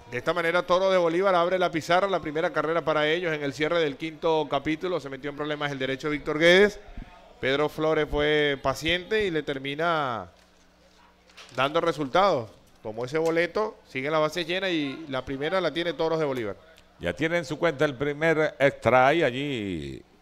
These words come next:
Speaker 2: el señor Edward Rogers. Suspensiones a Carigua, líder en suspensiones, y mi pana allí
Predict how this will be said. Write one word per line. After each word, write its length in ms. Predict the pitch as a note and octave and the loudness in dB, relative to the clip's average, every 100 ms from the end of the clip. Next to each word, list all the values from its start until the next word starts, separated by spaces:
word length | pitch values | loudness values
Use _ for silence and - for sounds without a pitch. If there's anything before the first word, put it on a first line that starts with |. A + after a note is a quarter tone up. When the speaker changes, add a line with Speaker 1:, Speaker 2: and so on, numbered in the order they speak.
| _ - | _ -6
Speaker 2:
el 180 | G#2 | -4
señor 400 | G2+ G#2+ C3+ C3 - C3+ | -2 -2 0 0 0 2
Edward 420 | C#3+ C3+ B2 G2+ G2+ | 4 4 2 0 -8
Rogers. 640 | G2+ C3+ D3+ A2 A2+ - - - _ _ - _ _ _ _ _ _ - - - - _ - _ _ _ _ _ _ _ _ - | -2 0 4 4 2 -2 -14 -20 _ _ -20 _ _ _ _ _ _ -20 -20 -20 -20 _ -20 _ _ _ _ _ _ _ _ -20
Suspensiones 680 | - C3+ - B2 A2 C3 A#2+ | -8 -2 0 0 0 4 4
a 100 | A#2 | 6
Carigua, 320 | C3 B2 B2+ | 4 4 2
líder 300 | C3+ C3 B2+ | 4 4 4
en 100 | A#2 | 2
suspensiones, 640 | A#2 A2+ A#2 B2 D#3+ F3 | -2 -2 0 0 -2 -2
y 40 | D3 | -2
mi 60 | |
pana 240 | A#2 B2+ A#2+ | 0 2 2
allí 600 | A#2 C3 C3 A2 F2 | 0 -4 -4 -8 -10